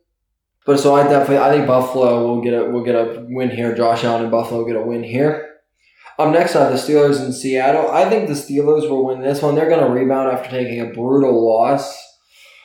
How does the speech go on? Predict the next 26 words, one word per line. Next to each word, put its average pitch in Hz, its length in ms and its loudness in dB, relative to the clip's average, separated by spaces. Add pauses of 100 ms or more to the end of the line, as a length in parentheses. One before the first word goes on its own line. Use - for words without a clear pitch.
I 139 180 2
say 135 200 4
brutal, 135 400 4
and 127 100 -2
that's 131 220 -2
probably 135 320 2
what 123 240 0
a - 40 0
lot 120 240 2
of - 60 -4
people 120 220 -6
would - 80 -10
call 127 340 2
it, 131 60 2
losing 135 180 -2
by 117 140 -2
thirty 135 580 2
at 123 320 0
New 127 160 -2
England 131 400 -2
in 113 60 -4
a 113 80 -8
primetime 123 600 -4
game, 123 300 -4
week 127 220 -10
one. 143 400 -4